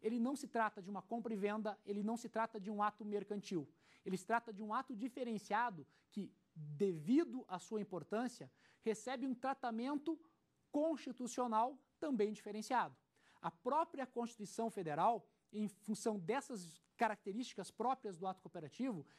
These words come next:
ela determina um tratamento especial ao ato cooperativo, de modo a fomentá-lo,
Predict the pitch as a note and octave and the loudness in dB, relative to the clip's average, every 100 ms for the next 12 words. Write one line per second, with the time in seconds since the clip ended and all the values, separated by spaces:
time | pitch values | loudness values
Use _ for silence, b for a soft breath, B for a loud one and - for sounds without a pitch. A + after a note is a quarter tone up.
0 | B - G#3 G#3 A3+ A3+ G3+ G#3 C#4+ B3 | B -2 0 0 -2 0 0 2 2 0
1 | D#3+ B - G3 A3 G#3 G#3+ F#3+ A3 C#4 | -4 B -8 -2 -2 0 -2 -2 -2 -4
2 | B3+ A#3 - A3+ - G#3+ A#3 G#3+ F#3 E3 | -4 -6 -2 -2 0 4 4 2 0 -4
3 | D#3 D3+ E3 D3 - A#2+ G#2+ b b E3 | -4 -8 -8 -8 -8 -10 -10 b b -4
4 | F3+ G#3+ A3+ G#3 F3+ E3+ - A#3 A3+ F#3+ | 2 4 4 -2 -8 -8 -4 0 0 -2
5 | F#3 G#3+ A#3 B3 B3+ | 2 4 4 0 -6